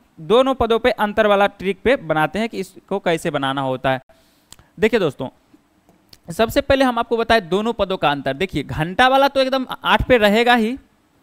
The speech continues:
अगर घड़ी में आपका पैंतालीस मिनट, घड़ी में आपका पैंतालीस मिनट हो रहा है तो घड़ी का जो एक मतलब मिनट वाला सुई जो होगा वो मिनट वाला सुई आपका ने-, नौ पर जाएगा, ठीक है। नौ पचे पैंतालीस,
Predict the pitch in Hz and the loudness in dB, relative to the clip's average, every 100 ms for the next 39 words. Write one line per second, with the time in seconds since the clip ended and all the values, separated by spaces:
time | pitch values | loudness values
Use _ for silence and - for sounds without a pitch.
0 | _ _ _ _ _ _ _ - 196 262 | _ _ _ _ _ _ _ -6 0 2
1 | 277 202 151 170 240 285 277 269 269 - | 2 -2 2 4 4 2 0 2 -2 0
2 | 220 208 196 208 214 156 131 123 - 151 | -4 -2 -2 0 -2 -4 -4 -4 -8 -12
3 | 131 170 240 269 247 - 226 - 196 185 | -6 -2 -2 0 -2 0 -2 -2 -4 0
4 | 196 247 269 220 226 214 214 202 190 196 | 0 0 -4 -6 -4 -2 2 4 2 2
5 | 208 151 160 226 233 240 233 214 _ - | -2 -2 -2 0 0 0 0 -2 _ -18
6 | 160 160 170 208 151 151 226 247 240 233 | -6 -4 -2 -2 -2 -2 -2 0 0 -2
7 | - 202 247 226 147 135 180 208 196 175 | -4 -4 -2 -2 -2 0 0 0 -4 -4
8 | 180 247 240 233 220 220 180 180 - 208 | -4 -4 -2 -2 -2 -4 -2 -2 -2 -4
9 | 175 202 - - - 196 - 175 240 226 | -2 -4 -6 -12 -16 -14 -4 4 4 6
10 | 165 131 123 120 127 - 269 220 - - | 2 2 2 2 0 -2 0 0 -2 -16
11 | 156 185 240 233 233 220 208 240 269 220 | -4 0 2 2 0 0 0 4 4 2
12 | 214 | -2